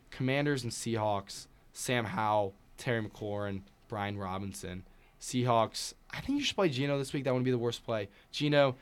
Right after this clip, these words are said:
Kenneth Walker, who has been very, very disappointing. I guess you can go D K. I would,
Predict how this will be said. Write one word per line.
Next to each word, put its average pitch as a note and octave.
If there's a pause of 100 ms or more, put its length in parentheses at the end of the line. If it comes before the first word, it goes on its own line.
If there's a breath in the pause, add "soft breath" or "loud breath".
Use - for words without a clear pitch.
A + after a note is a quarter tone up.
(140)
Kenneth D#3
Walker, B2+
who B2
has B2+
been C3
very, B2
very A#2+
disappointing. A2 (1500 soft breath)
I A#2+
guess B2
you B2
can A#2+
go G#2+
D F#2+
K. G2+
I E2
would, B2